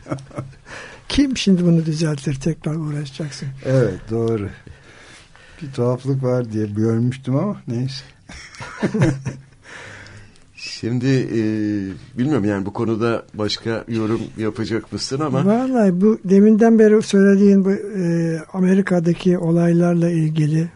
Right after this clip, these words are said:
Speaker 1: bunların hepsini birden seni dinlediğim zaman şöyle bir şeyi fark ettim. Yani bir zamanlar, e, karikatürle eleştiri yapmak çok etkiliydi basında.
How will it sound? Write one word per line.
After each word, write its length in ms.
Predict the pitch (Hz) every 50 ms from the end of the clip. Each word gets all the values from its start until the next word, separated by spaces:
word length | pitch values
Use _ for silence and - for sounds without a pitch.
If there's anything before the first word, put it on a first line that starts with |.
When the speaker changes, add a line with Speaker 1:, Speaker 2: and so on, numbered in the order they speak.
| _ _
Speaker 1:
bunların 380 | - 156 165 165 165 170 170 170
hepsini 400 | 185 180 - - 190 170 160 160
birden 300 | 160 160 156 160 156 156 139 135 - - _ _ _ _ _ _ _ _ _ _ _ _ _ _ -
seni 360 | - - - 160 165 170 165
dinlediğim 500 | 165 165 170 170 165 170 190 214 233 254
zaman 380 | 254 208 185 185 196 208 220 226 - _ _
şöyle 380 | - - - 196 202 196 202 190
bir 60 | 190
şeyi 240 | 175 - 208 220 220
fark 300 | 202 170 147 147 - 151
ettim. 280 | 147 135 - - 135 135 135 135 - - - - - - - - - - - - _ _ _ -
Yani 260 | 185 180 196 196 185
bir 80 | 190 190
zamanlar, 680 | 185 226 220 214 214 214 214 214 214 214 214 202 208 - -
e, 360 | 185 170 170 170 165 165 165 170 -
karikatürle 760 | - 170 175 175 185 - - 190 190 - 220 220 208 202 190
eleştiri 520 | 170 165 165 170 175 165 - - - 202 202
yapmak 480 | 196 190 190 - 208 220 220 - - - _ _ - - _ _ -
çok 200 | - 214 220 -
etkiliydi 520 | 180 - - - 151 131 131 131 131 131 - - 131 135
basında. 440 | 135 131 - - 139 131 123 117